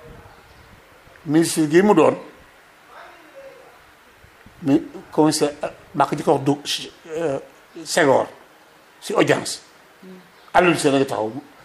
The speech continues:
Alioune Sène moo doon ministre de la culture, directeur cabinet Senghor la woon.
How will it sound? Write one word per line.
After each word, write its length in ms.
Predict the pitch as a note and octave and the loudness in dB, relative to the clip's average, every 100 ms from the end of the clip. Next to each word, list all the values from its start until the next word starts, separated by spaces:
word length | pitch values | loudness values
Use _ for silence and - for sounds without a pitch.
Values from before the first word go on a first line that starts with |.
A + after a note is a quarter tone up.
| - _ - - | -20 _ -20 -4
Alioune 280 | - F3+ F3 | 0 0 0
Sène 240 | D3+ D3 D3 | 2 2 2
moo 100 | D3 | 0
doon 120 | D3 | 0
ministre 240 | D3+ C3+ C#3 | 0 0 -2
de 40 | |
la 60 | B2 | -2
culture, 360 | - B2+ C3+ | -4 -8 -8
directeur 320 | B2+ C#3 D3 - | -6 -4 -4 -4
cabinet 260 | B2+ B2+ | -6 -6
Senghor 320 | - D3+ C#3+ | -2 2 4
la 100 | C#3 | 4
woon. 220 | B2 A#2 | 2 0